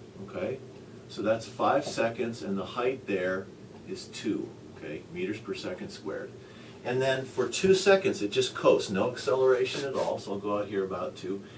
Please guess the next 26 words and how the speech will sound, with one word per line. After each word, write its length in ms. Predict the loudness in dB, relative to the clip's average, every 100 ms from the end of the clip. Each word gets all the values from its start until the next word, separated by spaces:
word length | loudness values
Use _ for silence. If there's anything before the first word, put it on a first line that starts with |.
| -16 -8
and 120 | -4
then 80 | 0
I 140 | 0
decelerate, 880 | -2 -8 0 2 4 4 2 0 -4 -6
or 80 | -6
it 140 | -4
decelerates, 800 | -6 -6 -6 -4 -2 -2 -4 -8 -16 -18 -18 -18 -18 -18 -8
at 240 | -4 -4 -6 -14 -8
minus 460 | -4 -4 -4 -6
one. 380 | -6 -2 -2 -2
So 100 | -10
it 60 | -10
decelerates 680 | -8 4 6 8 6 4
at 60 | 2
one 240 | 2 4
meter 200 | 6 6
per 140 | 4 2
second 320 | -2 -2 -4
squared, 400 | -8 -2 0 0
and 80 | -2
it 60 |
does 240 | 2 2 8
that 280 | 8 8 2
for 80 |
five 320 | -6 -2 -2 -2
seconds. 560 | -6 -8 -10 -12 -14